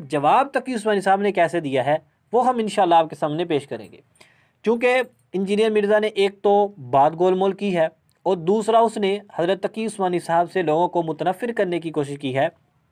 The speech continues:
हम पहले कुछ ज़रूरी बातें कर देंगे अबुल आला मदौदी के जवाब में जो हज़रत तकी उस्मानी साहब ने लिखी है, उसके बाद हम आखिर में वो बात पेश करेंगे जिसको मिर्ज़ा जहलमी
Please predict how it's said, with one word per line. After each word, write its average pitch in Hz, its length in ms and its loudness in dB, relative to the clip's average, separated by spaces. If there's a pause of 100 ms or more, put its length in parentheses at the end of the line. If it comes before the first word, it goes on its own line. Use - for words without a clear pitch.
(1000)
हम 196 160 0
पहले 233 300 4
कुछ 240 320 -10
ज़रूरी 185 400 0
बातें 185 280 0
कर 175 160 2
देंगे 180 380 0 (360)
अबुल 196 240 0
आला 202 240 2
मदौदी 180 420 0
के 202 140 2
जवाब 151 300 2
में 185 100 0
जो 185 100 2
हज़रत 170 240 -2
तकी - 180 -12
उस्मानी 226 240 0
साहब 202 160 0
ने 208 120 0
लिखी 180 280 -2
है, 175 180 -4 (360)
उसके 202 260 0
बाद 208 200 4
हम 208 120 0 (140)
आखिर 190 300 0
में 208 140 0
वो 190 220 2
बात 196 220 2
पेश 175 200 -2
करेंगे 165 400 -2
जिसको 165 420 -2
मिर्ज़ा 147 360 0
जहलमी 147 480 -2